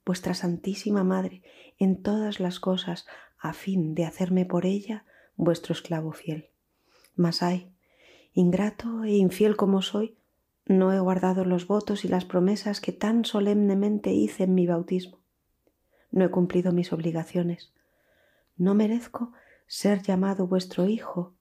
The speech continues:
ni vuestro esclavo, y como en mí nada hay que no merezca vuestra repulsa y vuestra cólera,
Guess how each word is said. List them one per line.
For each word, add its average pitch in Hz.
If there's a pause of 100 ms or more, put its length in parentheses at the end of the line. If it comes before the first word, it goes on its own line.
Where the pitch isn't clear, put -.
ni 185
vuestro 180
esclavo, 180 (840)
y 135
como 170
en 170
mí 214 (440)
nada 208
hay 226
que 196
no 185
merezca 196
vuestra 180
repulsa 180
y 170
vuestra 170
cólera, 202